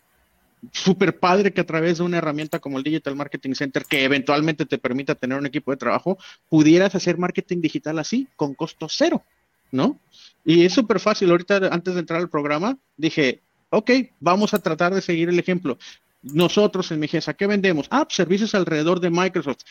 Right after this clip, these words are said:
específicamente tenemos muchos servicios de consultoría que van orientados a Microsoft trescientos sesenta y cinco.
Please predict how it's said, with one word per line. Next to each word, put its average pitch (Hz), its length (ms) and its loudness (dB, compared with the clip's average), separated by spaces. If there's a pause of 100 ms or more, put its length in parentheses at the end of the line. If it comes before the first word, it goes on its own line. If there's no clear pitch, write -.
(100)
específicamente 160 800 -2
tenemos 147 460 -2
muchos 254 400 0
servicios 185 280 -6
de 180 100 -8
consultoría 147 720 -4 (200)
que 147 120 2
van 170 160 2
orientados 180 500 2
a 160 60 -4
Microsoft 151 400 -4
trescientos 156 240 -10
sesenta 135 200 -2
y 123 60 -2
cinco. 135 340 -4